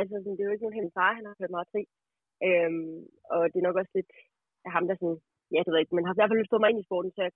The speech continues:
kørte faktisk allerede, øh, noget sådan lidt kortere tri.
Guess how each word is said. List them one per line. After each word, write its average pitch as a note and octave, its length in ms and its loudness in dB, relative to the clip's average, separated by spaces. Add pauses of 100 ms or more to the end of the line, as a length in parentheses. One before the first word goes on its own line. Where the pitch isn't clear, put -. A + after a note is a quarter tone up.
kørte B3+ 240 0
faktisk G3 260 -4
allerede, F3+ 300 -4 (640)
øh, E3+ 160 -2 (120)
noget E3+ 160 -6 (300)
sådan F#3+ 180 -4
lidt G3 120 -4 (100)
kortere G#3+ 300 2 (100)
tri. A3+ 100 2